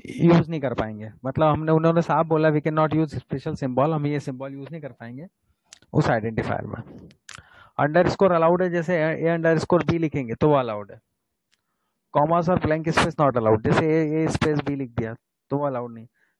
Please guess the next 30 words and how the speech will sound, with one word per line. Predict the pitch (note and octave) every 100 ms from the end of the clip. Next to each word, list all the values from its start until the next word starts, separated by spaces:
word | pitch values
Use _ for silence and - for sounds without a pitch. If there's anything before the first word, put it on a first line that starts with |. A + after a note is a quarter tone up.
| -
जैसे | D3+ F3
मुझे | D#3+ D#3 E3+
बोला | D#3+ D#3+ E3
आपने | D#3 - - _ D3 D#3+
कि | D#3 E3
variable | D3 D3 D#3+ D#3
बनाओ, | C#3+ A2 A2 _ _ _ _ _ _ _ -
एक | D#3 D#3
ही | F3
single | E3+ D3 C3
variable, | A2+ G#2 G2 G#2 _ _ _ _ _ _ _ _ _ _ - _ _ -
तो | - - D3+
नीलेश | D3+ D3+ D#3 E3
underscore | E3+ D3 D3+ D#3+ E3 C#3
Jane | C#3 C3+
बना | A2+ G#2+
दिया | G#2+
मैंने, | G#2+ G#2 A2+ C3
एक | -
single | D3+ D#3 D#3
variable | C3+ _ _ _ _ _ _ _ _ _ C3+
नाम | C3+ B2+
का | A#2
ही, | A#2 C#3+
या | E3
ए | D#3+ F3
underscore | E3 E3+ E3 - D#3+
B | D3
बना | B2+ A2
दिया, | G#2 G2+